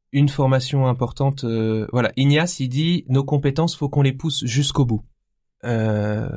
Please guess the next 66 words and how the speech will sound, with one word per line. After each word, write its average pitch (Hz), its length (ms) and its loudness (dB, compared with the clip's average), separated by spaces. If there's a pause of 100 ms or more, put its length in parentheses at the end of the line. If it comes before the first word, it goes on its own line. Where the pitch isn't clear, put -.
voilà, 117 180 0
alors 104 180 -2
on 104 60 -2
pourra 107 240 -4
pas 120 140 -2 (160)
toutes 143 200 -4
les 131 60 0
pousser, 135 320 -2
mais 135 240 0 (320)
s'il - 220 -6
y 151 60 2
a 147 60 0
quelqu'un 143 320 0
qui 143 120 -4
a 135 40 2
une 127 120 2
compétence, 135 680 0 (100)
euh, 113 260 -4
et 117 120 -4
qui - 140 -8
semble 160 320 0
importante 135 440 -2
pour 135 120 -6
la 120 100 -2
mission, 143 500 0 (760)
euh, 117 500 0
eh 123 100 0
ben 131 120 0
on 139 100 4
va 123 160 0
essayer 123 400 -2
de, 117 340 0
en 107 100 0
effet, 165 200 0
de 139 60 -2
la 110 80 -2
former 120 560 0
et 113 100 -6
d'aller 113 240 -4
jusqu'au 110 260 -10
bout. 147 180 0
Et 139 40 0
donc 113 180 -4
c'est - 140 -6
comme 117 160 -2
ça 143 200 -2
que, 127 200 -6 (600)
et 131 120 0
puis 160 480 -4 (500)
autre 127 240 -2
chose, 156 300 0
je 131 60 -10
dirais, 131 280 0
c'est 139 260 -4
aussi 127 400 -4
des 123 120 0
demandes 131 520 2
qui - 160 -8
ont 117 160 -2
été 117 160 -6
reçues 117 300 -4
de 123 60 -2
la 113 100 0
part 120 180 -2
de 113 80 -4
l'Église, 117 500 -4